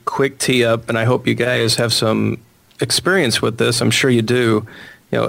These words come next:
in many circles, when you talk about why we're doing Agile, uh, sometimes it's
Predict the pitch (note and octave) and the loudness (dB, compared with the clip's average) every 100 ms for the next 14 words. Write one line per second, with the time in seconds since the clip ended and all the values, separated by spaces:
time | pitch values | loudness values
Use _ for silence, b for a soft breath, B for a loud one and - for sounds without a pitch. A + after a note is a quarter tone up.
0 | - C#3 B2+ B2+ C#3+ C3 - C3 A#2+ B2+ | 0 2 4 4 4 2 2 0 0 2
1 | A#2 A#2+ A#2 - A#2 A#2 A2 A2+ A2 G#2+ | 2 2 0 2 0 2 0 2 2 0
2 | A2 A#2 A#2+ A#2+ A2+ A#2 A#2 G#2+ A2+ A2+ | 0 0 2 2 2 2 0 0 -2 -2
3 | G#2+ G2 F#2+ _ _ - G2+ G#2 - A#2+ | 0 -2 -4 _ _ -4 -2 0 0 0
4 | A#2 B2 A#2 A#2 A2+ A#2 G#2+ - | 0 0 2 0 2 0 0 -4